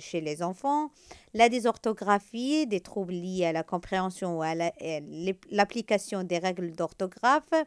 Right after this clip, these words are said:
la dyscalculie, elle est liée aux troubles de la capacité de maîtriser les compétences associ-, associées aux mathématiques. On trouve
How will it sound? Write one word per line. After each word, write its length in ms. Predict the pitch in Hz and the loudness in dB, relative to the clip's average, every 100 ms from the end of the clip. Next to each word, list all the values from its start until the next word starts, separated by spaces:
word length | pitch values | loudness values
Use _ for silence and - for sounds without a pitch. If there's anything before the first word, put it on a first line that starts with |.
| _ | _
la 140 | 220 214 | 4 4
dyscalculie, 760 | 220 - 220 - 214 220 311 | 4 4 4 4 -2 2 2
elle 120 | 226 240 | 6 8
est 100 | 247 | 8
liée 260 | 247 247 | 8 8
aux 120 | 233 | 8
troubles 300 | 220 - 220 | 6 2 4
de 100 | 208 | 6
la 120 | 220 196 | 6 6
capacité 540 | 214 220 208 208 220 | 4 4 2 0 4
de 140 | 202 | 6
maîtriser 500 | 220 285 - 277 220 | 8 6 6 2 4
les 100 | 202 | 4
compétences 500 | 185 202 202 196 190 | 4 2 2 2 2
associ-, 340 | 185 - 196 165 170 | 0 0 -2 -2 -2
associées 460 | 190 - 202 202 180 | -2 0 -4 0 0
aux 100 | 165 | 0
mathématiques. 720 | 156 156 170 175 202 320 - 320 - _ _ | -2 -2 0 0 -2 -4 0 -2 -2 _ _
On 160 | 185 196 | -8 -8
trouve 360 | - 254 214 | -4 -4 -4